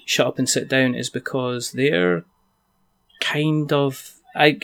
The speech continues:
again, they're in a position where they've got maybe an established brand, so they can actually say, they've got people saying to them, "Please review my game, because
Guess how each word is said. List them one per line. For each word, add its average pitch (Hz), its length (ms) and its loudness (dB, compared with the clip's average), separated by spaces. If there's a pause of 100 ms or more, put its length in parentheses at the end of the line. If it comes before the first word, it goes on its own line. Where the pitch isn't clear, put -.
again, 151 520 6
they're 160 220 8
in 156 80 4
a 135 40 2
position 131 400 2
where 131 80 4
they've 127 140 0
got 123 160 0
maybe 127 220 0
an 123 100 0
established 123 560 -2
brand, 135 340 2
so - 140 -4
they 135 160 -2
can 135 180 -4
actually 127 380 -4
say, 127 440 -2 (260)
they've 156 140 6
got 156 180 2
people 139 280 -2
saying 131 380 2
to - 100 -10
them, 120 240 -4
"Please 123 340 2
review 123 220 0
my 117 160 -2
game, 117 460 -4
because 123 500 -2